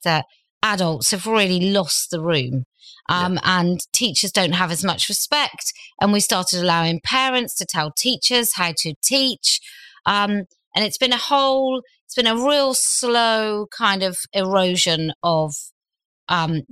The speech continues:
Speaker 1: discipline in schools, which is why somebody like, uh, Catherine, uh, running, is it Michaela in
Speaker 2: Yeah.
Speaker 1: London, is so vital. I think everybody, every teacher should have to go and do at least a term in her school before they're <laughs> allowed to teach
Speaker 2: Yeah.
Speaker 1: anywhere, to be honest.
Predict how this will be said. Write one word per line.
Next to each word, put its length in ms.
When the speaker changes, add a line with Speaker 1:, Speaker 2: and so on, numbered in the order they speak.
Speaker 1:
discipline 520
in 180
schools, 600
which 200
is 140
why 200
somebody 520
like, 260
uh, 180
Catherine, 640
uh, 240
running, 600
is 120
it 100
Michaela 640
in 140
Speaker 2:
Yeah. 140
Speaker 1:
London, 400
is 200
so 720
vital. 640
I 60
think 260
everybody, 500
every 240
teacher 380
should 180
have 140
to 100
go 200
and 100
do 140
at 80
least 240
a 20
term 320
in 60
her 160
school 280
before 300
they're 160
<laughs> 20
allowed 200
to 120
teach 240
Speaker 2:
Yeah. 60
Speaker 1:
anywhere, 380
to 80
be 160
honest. 480